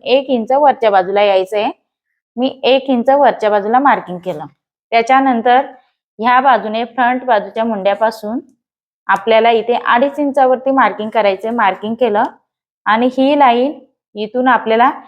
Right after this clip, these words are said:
ह्या रेषेवरती जशी जॉईंट होईल तशी आपल्याला इथे ड्रॉ करून घ्यायची. फक्त हे पॉइंट पासून आणि इथून आपल्याला ही जॉईंट व्हायला पाहिजे. झाल्यानंतर आपल्याला फ्रेंच कर्वचा वापर करून आणि इथे आपल्याला हा शेप देऊन घ्यायचा आहे फक्त. ओके,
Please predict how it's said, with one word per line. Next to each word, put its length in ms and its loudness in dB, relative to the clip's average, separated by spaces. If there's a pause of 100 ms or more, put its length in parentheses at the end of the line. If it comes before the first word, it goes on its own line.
(280)
ह्या 180 2
रेषेवरती 520 -2
जशी 520 -8
जॉईंट 280 0
होईल 300 2
तशी 200 -4
आपल्याला 320 -2
इथे 240 0
ड्रॉ 240 2
करून 260 -6
घ्यायची. 460 -6 (420)
फक्त 200 -2
हे 240 2
पॉइंट 360 2 (200)
पासून 360 -2
आणि 260 0
इथून 240 -6
आपल्याला 320 0
ही 140 -2
जॉईंट 280 0
व्हायला 240 -2
पाहिजे. 240 -6 (440)
झाल्यानंतर 640 2
आपल्याला 380 2
फ्रेंच 340 -6
कर्वचा 400 -2
वापर 360 0
करून 360 -6 (640)
आणि 200 -2
इथे 120 0
आपल्याला 360 2
हा 180 0
शेप 200 -2
देऊन 300 0
घ्यायचा 340 0
आहे 100 -2
फक्त. 240 -6 (680)
ओके, 220 -4